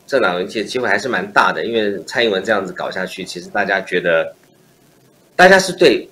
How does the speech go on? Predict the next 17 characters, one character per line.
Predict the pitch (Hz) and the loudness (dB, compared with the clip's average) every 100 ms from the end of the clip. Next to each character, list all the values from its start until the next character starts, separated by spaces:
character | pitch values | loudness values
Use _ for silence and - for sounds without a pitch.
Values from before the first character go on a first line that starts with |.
| _ | _
不 | 156 | -6
是 | 170 | 2
对 | 170 | 2
蔡 | - - 135 | 2 0 2
英 | 120 | 2
文 | 107 92 | 0 0
失 | - 101 | 0 2
望 | 104 85 | 2 0
而 | 85 | -2
已， | |
是 | 90 | -6
对 | 139 147 | -2 -2
民 | 107 95 85 107 | 0 -4 -4 -6
进 | 131 98 | -6 -6
党 | 80 - | -8 -8
失 | - - | -12 -8
望。 | 87 82 - | -4 -4 -6